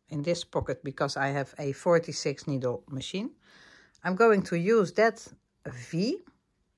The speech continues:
not the A, but the V. I'm pulling my yarn through, and then I'm taking out that marker and I'm putting my needle under that one bar. Okay.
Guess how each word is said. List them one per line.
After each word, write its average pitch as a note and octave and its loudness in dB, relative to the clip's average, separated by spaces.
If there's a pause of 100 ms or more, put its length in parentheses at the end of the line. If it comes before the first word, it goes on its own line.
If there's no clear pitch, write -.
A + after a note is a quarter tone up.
(160)
not A3 2
the D#3 -2
A, D#3+ 4
but C3+ -6 (100)
the C#3 -6
V. G#3+ -4 (1160)
I'm D3+ -4
pulling D#3+ 0
my D#3 -2
yarn C#3 2
through, - 2
and E3 0
then G3 6
I'm F#3+ -2 (540)
taking E3+ 0
out G3+ 0 (280)
that D#3 -6
marker F#3+ 0
and D#3+ -4
I'm D#3+ -4
putting E3+ -6
my D3 0 (160)
needle E3 -2 (200)
under F3 2
that D3+ -2 (520)
one E3+ 2
bar. C3 0 (1700)
Okay. A2+ -14